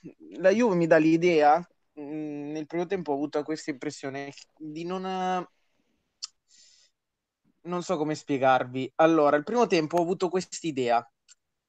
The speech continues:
Dopo un quarto d'ora la Juve sembrava una squadra che stava perdendo uno a zero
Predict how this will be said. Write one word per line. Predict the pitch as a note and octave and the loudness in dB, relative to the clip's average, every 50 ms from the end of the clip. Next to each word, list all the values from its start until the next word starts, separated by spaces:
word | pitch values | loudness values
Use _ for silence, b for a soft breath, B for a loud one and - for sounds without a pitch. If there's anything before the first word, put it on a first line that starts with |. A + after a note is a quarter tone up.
| _ | _
Dopo | - G#3 G#3+ G#3+ A3 | 2 2 4 4 2
un | G#3+ A3 | 0 2
quarto | A3 B3 B3 B3 - - G#3 | 4 4 4 4 4 2 2
d'ora | E3+ F3 E3 E3 F3 | 4 6 6 6 8
la | F3+ F3+ | 8 6
Juve | F3+ G3 G3+ F#3+ | 6 4 2 0
sembrava | F3+ - F3 E3+ F3 E3+ E3 | -2 -2 2 4 4 4 4
una | E3+ F3+ | 2 -2
squadra | - - - _ - G3 F#3 F#3+ F#3 F#3+ G3+ G3 | -4 -8 -12 _ 2 4 4 4 6 4 2 0
che | G3+ - F3 | 0 -4 -8
stava | - - F3+ E3+ E3 | -2 2 4 4 4
perdendo | E3 F3+ F3+ E3 D#3+ E3+ D3+ D3 C#3+ D#3 | 4 0 -4 -2 -2 -2 0 0 0 -2
uno | D#3+ E3+ F#3 | 0 0 0
a | F3+ D#3 | -2 -2
zero | D3 D3+ F3+ F#3 F#3+ F#3+ G3+ G#3 G#3 - | -2 -2 0 0 2 2 2 0 0 -2